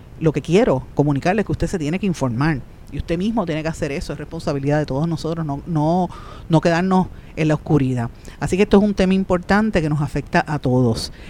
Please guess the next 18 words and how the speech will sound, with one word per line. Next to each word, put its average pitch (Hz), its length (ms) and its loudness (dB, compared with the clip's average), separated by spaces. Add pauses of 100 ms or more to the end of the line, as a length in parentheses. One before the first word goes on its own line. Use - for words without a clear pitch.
(320)
Eh, 165 360 6
quiero 190 200 6
mencionar 220 420 2
también 185 560 2 (380)
que 165 140 2
la 151 100 2
senadora 156 720 2
en 175 120 -2
Estados 165 380 0
Unidos, 196 300 2
Elizabeth 165 460 2
Warren, 208 540 2 (380)
y 143 500 -2
que 147 80 0
es 135 60 0
demócrata 170 460 0
por 156 120 0
Massachusetts, 165 680 -2